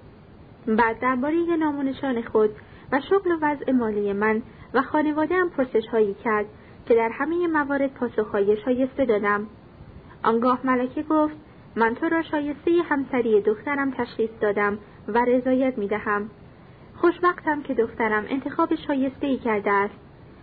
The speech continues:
من شخصاً ترتیب برگزاری عروسی‌تان را خواهم داد، ولی شما باید مدت ده روز در همین قصر میهمان ما باشید تا در این مدت رضایت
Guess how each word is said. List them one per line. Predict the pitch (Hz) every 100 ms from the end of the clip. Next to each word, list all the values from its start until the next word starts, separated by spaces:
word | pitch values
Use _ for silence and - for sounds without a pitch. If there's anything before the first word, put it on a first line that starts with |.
| - 220
من | 220
شخصاً | 220 262 254 330 330
ترتیب | 311 294 302 277
برگزاری | 269 226 220 233 220 214 208
عروسی‌تان | 202 247 240 - 330 302 254 226
را | 214
خواهم | 214 233 254 226
داد، | 202 202 202 - - - - - - - 392
ولی | 440 440 -
شما | 302 -
باید | 254 240 240 220
مدت | 214 208 220
ده | 226 311 339 320
روز | 320 311
در | 247
همین | 240 233 214 196
قصر | 202 208 -
میهمان | 262 262 311 320
ما | 277 254
باشید | 220 214 - 208 202 - - - -
تا | -
در | 214 214
این | 226 254
مدت | 254 302 302 - -
رضایت | 294 294 311 370 392